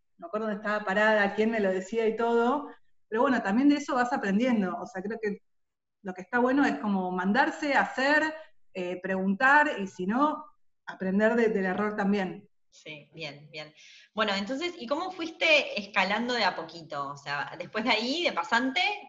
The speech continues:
Speaker 2: ¿qué, qué, qué hiciste?
Speaker 1: Bueno, después de pasante, eh,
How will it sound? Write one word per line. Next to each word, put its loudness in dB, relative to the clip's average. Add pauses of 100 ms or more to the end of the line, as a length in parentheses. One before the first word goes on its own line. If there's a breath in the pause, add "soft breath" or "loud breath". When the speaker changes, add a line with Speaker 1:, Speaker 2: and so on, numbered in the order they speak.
(100)
Speaker 2:
¿qué, -20 (140)
qué, -8
qué -6
hiciste? -14 (440)
Speaker 1:
Bueno, 0
después -2
de -4
pasante, -2
eh, -4